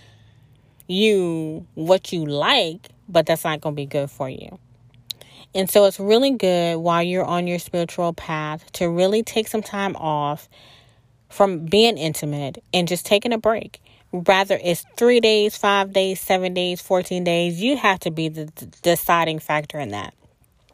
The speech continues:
Because during this time, that you are not having sex, you're gonna be more creative.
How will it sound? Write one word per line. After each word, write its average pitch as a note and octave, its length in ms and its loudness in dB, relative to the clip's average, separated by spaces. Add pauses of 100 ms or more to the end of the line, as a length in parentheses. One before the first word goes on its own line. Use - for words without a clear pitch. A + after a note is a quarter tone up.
(120)
Because G#3+ 240 -2
during A#3 280 6
this B3+ 180 -4
time, E3+ 500 -2 (800)
that F3+ 240 4
you G3 420 0
are F3 140 2
not F3 260 0
having E3 300 0
sex, - 380 0
you're E3+ 80 -6
gonna E3+ 200 0
be E3+ 140 -4
more E3+ 260 2
creative. D#3 760 -4